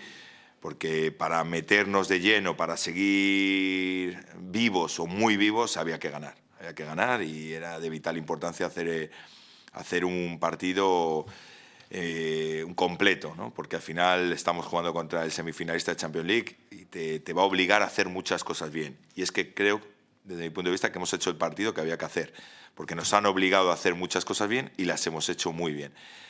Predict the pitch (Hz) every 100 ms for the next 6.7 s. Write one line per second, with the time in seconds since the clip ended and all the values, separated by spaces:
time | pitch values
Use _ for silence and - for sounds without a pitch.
0 | - - - _ _ _ - 95 95 90
1 | 80 78 85 80 73 78 76 78 78 78
2 | 78 76 87 80 80 82 85 - 82 85
3 | 82 78 82 90 85 - 73 85 76 78
4 | - _ _ - - 90 - 85 80 78
5 | 80 80 98 117 117 110 - - 90 -
6 | 78 78 - 85 104 104